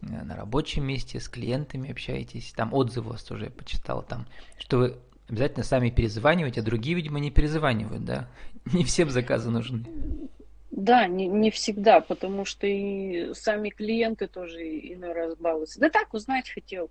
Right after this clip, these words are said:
Speaker 2: просто, типа, ответить и не ответить. И, ну, вот
Speaker 1: Мгм.
Speaker 2: есть вся-, всякие проверки бывают.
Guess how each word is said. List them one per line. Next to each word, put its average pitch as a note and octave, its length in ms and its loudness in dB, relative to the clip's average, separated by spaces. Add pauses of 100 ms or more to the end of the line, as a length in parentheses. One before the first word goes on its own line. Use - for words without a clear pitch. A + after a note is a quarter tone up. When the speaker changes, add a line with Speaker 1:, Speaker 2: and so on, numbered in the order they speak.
(120)
Speaker 2:
просто, F3 320 -12
типа, - 300 -12
ответить - 460 -4
и E3 40 -20
не E3+ 160 -16
ответить. - 540 -8
И, - 120 -10 (240)
ну, C4 200 -2
вот C4+ 120 0
Speaker 1:
Мгм. A#2 60 2
Speaker 2:
есть B3 460 2
вся-, A3+ 280 -4
всякие G3 420 0
проверки E3 600 -4
бывают. - 420 -6